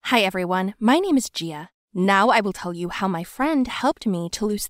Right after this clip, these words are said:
thirty kilograms in an express method. But first, a little about why I needed it all of a sudden. It's hard to be a little sister, especially when you're not only younger, but also more fat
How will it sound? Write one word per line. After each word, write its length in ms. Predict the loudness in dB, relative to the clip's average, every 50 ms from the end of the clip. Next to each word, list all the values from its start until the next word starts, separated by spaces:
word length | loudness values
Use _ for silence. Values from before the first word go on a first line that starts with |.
| -4
thirty 260 | -4 -2 -2 -2 -4 -4
kilograms 720 | -6 -6 -4 -2 -2 -2 -4 -6 -10 -10 -10 -10 -12 -8 -2
in 80 | 0 0
an 120 | 0 0
express 640 | -2 -4 -6 -8 -8 -6 -6 -6 -6 -6 -6 -6 -4
method. 460 | -4 -6 -6 -8 -12 -14 -14 -16 -16 -18 _ _ _ _ _ _ _ _
But 100 | -2 -2
first, 440 | -2 0 0 0 0 0 -2 -2 -2
a 100 | -2 0
little 240 | 2 4 4 4 4
about 340 | 6 6 4 4 2 2 0
why 120 | 2 2 2
I 100 | 2 0
needed 400 | 0 0 0 0 0 -2 -4 -6
it 180 | -6 -6 -6
all 160 | -6 -4 -6
of 80 | -6 -6
a 60 | -6
sudden. 400 | -6 -6 -6 -6 -6 -6 -6 -8 -8 _ _ _ _ _ _ -4
It's 320 | -4 -2 -2 -4 -4 -2
hard 180 | 0 0 0 -2
to 80 | -2
be 100 | -2 0
a 80 | 0 0
little 220 | -2 -4 -4 -4
sister, 540 | -6 -6 -6 -6 -4 -4 -4 -4 -4 -4 -6 -4 _
especially 480 | -2 -2 0 -2 -2 -4 0 0 0 2
when 140 | 2 2 2
you're 140 | 2 0
not 200 | -2 -2 -2 -2 -2 -2
only 260 | -2 -2 -2 -4 -6
younger, 540 | -8 -10 -8 -8 -4 -2 -2 0 0 0 0
but 100 | 4 4
also 380 | 4 4 4 2 0 0 0 0
more 260 | 0 -2 -2 -4 -4
fat 540 | -6 -4 2 2 2 4 4 0 0 -2